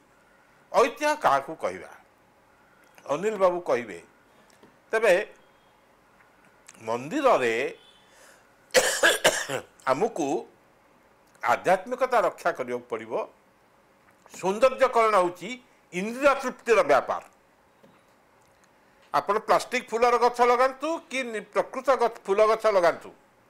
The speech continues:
ଆପଣ ବାଲିର ରାସ୍ତା କରନ୍ତୁ କି ସୁନ୍ଦର ସିମେଣ୍ଟର ରା-, ବାଟ ଅଗ୍ର-, ପ୍ରାଙ୍ଗଣ କରନ୍ତୁ, ଏସବୁ ହେଉଛି ଇନ୍ଦ୍ରିୟକୁ ତୃପ୍ତ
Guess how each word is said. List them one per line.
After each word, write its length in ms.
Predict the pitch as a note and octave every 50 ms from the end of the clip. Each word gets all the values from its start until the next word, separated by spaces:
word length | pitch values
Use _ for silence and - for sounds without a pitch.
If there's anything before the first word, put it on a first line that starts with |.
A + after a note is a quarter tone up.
| _ _ _ _ _ _ _ _ _ _ _ _ _ _ _ _ _ _ _ -
ଆପଣ 220 | D3+ D#3+ - A3+ A3+
ବାଲିର 380 | G#3+ F3+ D#3+ D#3 E3+ G#3+ A#3 A3+ A3+
ରାସ୍ତା 320 | A3 A3+ G#3 - - B3 A#3+
କରନ୍ତୁ 420 | B3 A#3+ A#3+ B3+ B3+ B3+ - C#4+ D4+ D4+
କି 120 | - D4
ସୁନ୍ଦର 400 | C#4 - G#3+ G3+ G#3 G#3+ B3 B3+
ସିମେଣ୍ଟର 520 | B3 - G3 G3 G3+ A3+ A#3+ A#3+ A#3+ B3 A3+ F3 C#3+ B2+ - - _ _ _ _ _ _ _ _ _ _ _ _ _ _ _ _ _ _ _ _ -
ରା-, 240 | F3+ F#3+ D#3+ C3 - - - - _ _ -
ବାଟ 200 | E3+ F3 E3+ - A#3+ A3 F3 D3+ -
ଅଗ୍ର-, 340 | D3 D3+ E3 F3+ D#3+ - - - -
ପ୍ରାଙ୍ଗଣ 360 | - E3 E3+ F3+ G3 A#3+ B3 B3 B3
କରନ୍ତୁ, 440 | B3 A#3 G#3+ G#3 F3 C#3+ - A#2 G2 F2 _ _ _ _ _ _ _ _ _ _ _ _ _ _ _ _ _ _ _ _ _ _ _ _ _ _ -
ଏସବୁ 340 | D3 F3+ F3+ - G3+ G3 G3
ହେଉଛି 220 | F#3+ G#3+ G#3 - A3+ - -
ଇନ୍ଦ୍ରିୟକୁ 560 | - A#2+ A#2+ A#2+ C3 D#3+ G#3 A#3 A3+ A3+ - B3
ତୃପ୍ତ 360 | - - D3 B2+ _ _